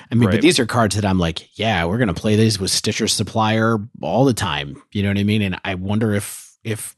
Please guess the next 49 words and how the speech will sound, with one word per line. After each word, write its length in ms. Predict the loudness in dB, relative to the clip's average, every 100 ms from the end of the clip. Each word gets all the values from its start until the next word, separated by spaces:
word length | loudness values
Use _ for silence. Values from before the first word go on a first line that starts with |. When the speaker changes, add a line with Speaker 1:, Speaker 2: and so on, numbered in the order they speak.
| -18
Speaker 1:
both 360 | -12 -4 -4 -4
of 120 | -4
them 180 | -4 -4
go 160 | -4
in 140 | -4 -6
decks 320 | -8 -8 -10
with, 340 | -10 -12 -18 _ _ _ _ _ _ -12
with 260 | -10 -10 -14
that 240 | -8 -8 -6
card 280 | -4 -4 -4
or 60 |
those 220 | -6 -8
type 240 | -6 -6 -8
of 40 |
cards. 480 | -8 -8 -6 -8 -8
Or 160 | -8 -6
I 100 | 0
guess 220 | 2 2
Uro 300 | 2 2 2
probably 500 | 2 -2 0 -2 -4 -6
goes 200 | -6 -4
more 140 | -4
naturally 400 | -4 -4 -6 -6
with 220 | -8 -8 -8
Merfolk 480 | -10 -8 -10 -12 -8
Secret 420 | -8 -6 -10 -8
Keeper, 360 | -6 -2 0 0
but 220 | -2 -2
they're 160 | -2
all 160 | 0 -2
things 340 | -2 -2 -2
that 140 | -4 -8
make 160 | -10
me 80 | -10
feel 240 | -8 -6 -4
like, 260 | -6 -8 -14 -20 -20 -20 -20 -10
what 280 | -2 0 2
is 140 | 0
the 80 | 0
shell 360 | 0 0 0 0
that 140 | -2
is 160 | -4 -4
really 280 | -4 -4 -4
gonna 180 | -6 -6
just 260 | -8 -8
be 120 | -10
feeding 360 | -14 -10 -10 -10
the 60 | -12
graveyard 640 | -10 -8 -6 -6 -6 -10